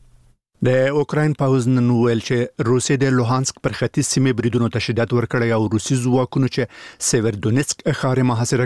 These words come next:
کړی، شپه او ورځ پرې بې توپیره بمباري کوي. د بریتانیا استخباراتو ویلي چې د اوکراین په ختیځ کې سختې جګړې د روسیې پوځ ته ډیر زیان اړولی او اټکل کوي چې د اوکراین د جګړې په لومړیو دریو میاشتو کې موسکو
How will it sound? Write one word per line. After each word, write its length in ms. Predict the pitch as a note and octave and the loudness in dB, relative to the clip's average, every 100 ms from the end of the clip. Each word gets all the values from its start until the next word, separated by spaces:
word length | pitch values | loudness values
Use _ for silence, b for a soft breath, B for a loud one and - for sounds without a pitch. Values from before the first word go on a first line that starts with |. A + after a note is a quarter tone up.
| - | 0
کړی، 240 | B2 A#2+ - | 0 0 -2
شپه 220 | - C3+ C3 | -2 0 2
او 20 | A#2+ | 0
ورځ 180 | B2 - | -2 -2
پرې 120 | G#2+ G#2 | -2 -2
بې 240 | G#2 - A2+ | -2 -4 -4
توپیره 380 | G2 - A2 F#2 | -2 0 0 0
بمباري 340 | G2 G2 G2 - | -2 -2 -2 0
کوي. 240 | A#2+ A#2 C3 B B B B B - | 0 2 0 B B B B B 0
د 100 | A#2+ A2+ | 2 0
بریتانیا 320 | A#2 B2 A#2+ | 0 0 0
استخباراتو 520 | A2+ B2 A2+ A2+ G#2+ G#2 | -2 -2 0 -2 -2 0
ویلي 260 | G#2 G#2+ A#2+ | 2 0 0
چې 140 | B2 | 0
د 100 | A#2+ | 0
اوکراین 320 | - A#2+ A#2 - | 0 -2 -2 -4
په 80 | |
ختیځ 260 | A2+ - A2 | -4 -4 -4
کې 200 | B2 G2+ - | -2 -2 -2
سختې 300 | - - C3+ | -4 0 0
جګړې 260 | B2 A2 B2+ A#2+ | 0 0 0 0
د 100 | A#2+ | 0
روسیې 280 | A#2 B2+ - | 0 -2 -2
پوځ 200 | B2 A#2 A2 A#2+ | -2 -2 -2 -2
ته 300 | A2+ D#3 G2+ | -2 -4 0
ډیر 180 | B2 G#2 F2+ | 0 0 -2
زیان 220 | G#2+ G2 - | -2 -2 0
اړولی 340 | G#2+ G2 G2 G2+ | -2 0 0 0
او 60 | F#2+ G2 | 0 -2
اټکل 320 | F#2+ - A#2 C3+ | -2 -2 -2 0
کوي 160 | A#2 - | 0 -2
چې 560 | A#2 - - - - | -6 -8 -18 -10 -2
د 240 | B2 A#2+ C3+ | 0 2 0
اوکراین 320 | - C3+ C3+ | 0 0 2
د 80 | A#2 | 0
جګړې 400 | A#2 A2 A#2 B2 | 0 0 -2 0
په 160 | A2+ G#2 | 0 0
لومړیو 340 | G#2 A#2+ B2+ A#2 | 0 2 2 2
دریو 180 | B2 B2 B2 | 2 2 2
میاشتو 320 | B2 - - | 0 -2 -6
کې 420 | - A#2 - - A#2 | -2 -2 -2 -2 -2
موسکو 340 | G#2 - C#3 | -2 -2 -2